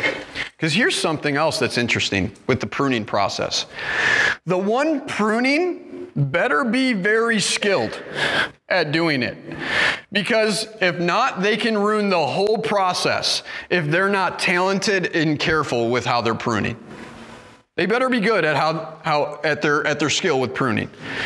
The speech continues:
The pruning process at some vineyards invests two to three years of their time so that they can make sure that they know exactly where to cut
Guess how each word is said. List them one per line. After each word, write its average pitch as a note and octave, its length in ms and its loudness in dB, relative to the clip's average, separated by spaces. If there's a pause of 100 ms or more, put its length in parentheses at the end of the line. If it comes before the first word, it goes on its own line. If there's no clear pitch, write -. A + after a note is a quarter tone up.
(460)
The F#3+ 100 2
pruning D#4 540 0
process F3+ 600 2
at F#3+ 180 0
some A3 380 2
vineyards F3+ 760 2
invests G3 600 0
two C4 340 2
to A3+ 180 0
three A3 380 0
years G3 420 2
of E3 140 2
their D3+ 160 2
time C3+ 800 0 (600)
so G3+ 180 0
that G3+ 240 0
they G#3+ 160 2
can G#3+ 240 0
make G#3+ 220 2
sure G#3+ 320 2
that E3 180 -2
they F3+ 140 2
know F3+ 180 2
exactly D3 800 2
where C#3 380 2
to E3 80 0
cut - 520 -2